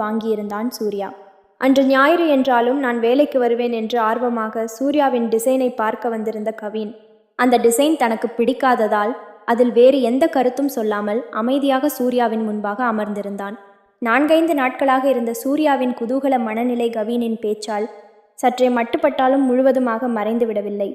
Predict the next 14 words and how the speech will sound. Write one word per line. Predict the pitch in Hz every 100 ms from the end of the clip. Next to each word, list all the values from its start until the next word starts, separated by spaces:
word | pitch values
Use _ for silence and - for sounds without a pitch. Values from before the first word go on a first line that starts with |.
| - - _ _ 254
"உனக்கு | 247 247 262
ஏன் | 330 311
இந்த | 247 233
டிசைன் | 233 294 285
பிடிக்கல | 220 226 214
கவின்? | 214 214 226 - - - _ -
இதோட | 262 262 240
வடிவமைப்பு | 233 285 359 320 277 233
என்ன | 220 220
தப்பா | 214 220 220
இருக்குன்ற?" | 214 214 208 208 220 - - _ _ 254
என்று | 240 247
கேட்ட | 254 247 233
சூர்யாவிடம், | 247 262 247 220 202